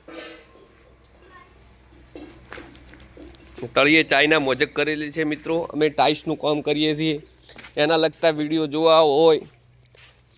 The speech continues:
તો મિત્રો, અમારું Facebook એકાઉન્ટ પિન્ટુ પંચાલ અને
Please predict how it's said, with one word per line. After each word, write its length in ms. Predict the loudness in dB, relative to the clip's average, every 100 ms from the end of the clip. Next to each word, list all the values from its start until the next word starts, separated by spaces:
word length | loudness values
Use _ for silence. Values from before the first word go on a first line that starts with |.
| _
તો 80 | -8
મિત્રો, 400 | -6 -8 -2 0
અમારું 500 | 2 0 0 -2 -4 _ _ _ _ _ _ -20 -8 -2
Facebook 440 | -2 -2 -4 -4
એકાઉન્ટ 400 | -4 -2 -2 -2
પિન્ટુ 340 | -6 -4 -6
પંચાલ 520 | -2 -2 0 0 0 -2 -16 _ -20 -20 -20 -20 -20 -20 -20 -20 -20 -20 -20 -10
અને 340 | -2 0 0